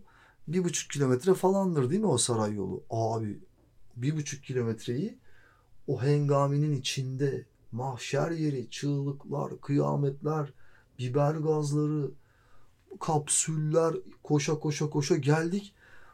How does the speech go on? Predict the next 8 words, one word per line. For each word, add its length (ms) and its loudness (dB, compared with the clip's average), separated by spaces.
Stadyumun 500 4
orada 300 4
durduk 340 2
artık. 460 -4
Orada 340 -4
böyle 240 -2
durduk 340 -4
falan. 400 -4